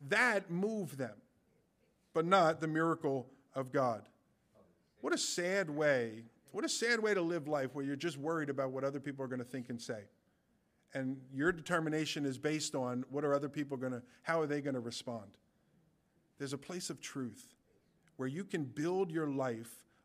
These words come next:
upon a foundation, a rock-solid foundation that won't falter. And that's the truth of God's word. These religious leaders, they miss it.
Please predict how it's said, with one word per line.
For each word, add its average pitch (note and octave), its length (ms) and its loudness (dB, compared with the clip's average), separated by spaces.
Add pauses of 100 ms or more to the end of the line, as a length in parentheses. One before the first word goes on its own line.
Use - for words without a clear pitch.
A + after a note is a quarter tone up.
upon C#3 320 -2
a - 20 0
foundation, C3 840 -4
a A2+ 60 -12 (100)
rock-solid C3+ 960 -4
foundation B2 680 -6 (580)
that C3 140 -2
won't C#3 220 -4
falter. A#2+ 380 -4 (880)
And B2 80 -6
that's C3 140 -2
the C#3 80 -6
truth C#3 260 -4
of B2 80 -6
God's A#2 280 -6
word. G#2 260 -12 (1500)
These C#3+ 420 -4
religious C#3 480 0
leaders, C3 320 0
they C3 120 0
miss B2 300 0
it. G2+ 100 -10